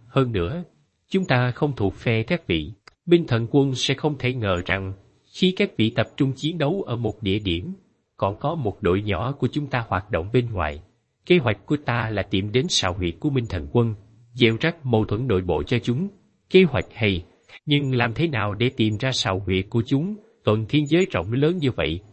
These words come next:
chúng ta lại không thể sử dụng thủ hạ, chỉ bằng vài người chúng ta chẳng phải là mò kim đáy biển sao? Diệp Tử đặt câu hỏi, nhưng không ai trả lời hắn.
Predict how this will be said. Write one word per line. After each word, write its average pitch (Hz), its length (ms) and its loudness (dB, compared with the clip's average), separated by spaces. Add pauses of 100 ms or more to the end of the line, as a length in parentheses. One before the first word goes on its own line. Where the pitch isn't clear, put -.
chúng 190 180 0
ta 139 120 -2
lại 101 160 0
không 160 240 -4
thể 120 140 0
sử 123 180 0
dụng 107 280 -2
thủ 139 160 2
hạ, 98 340 -2 (140)
chỉ 139 160 0
bằng 113 300 -2
vài 98 240 0
người 90 160 0
chúng 143 200 -4
ta 110 320 -2
chẳng 113 180 -4
phải 123 180 0
là 85 220 -2
mò 98 220 0
kim 123 180 0
đáy 143 200 0
biển 107 160 0
sao? 127 380 0 (280)
Diệp 113 260 6
Tử 110 280 0
đặt 110 220 -2
câu 113 160 2
hỏi, 85 320 -2 (280)
nhưng 107 260 2
không 110 240 -4
ai 107 140 0
trả 98 160 -2
lời 80 180 0
hắn. 110 260 -6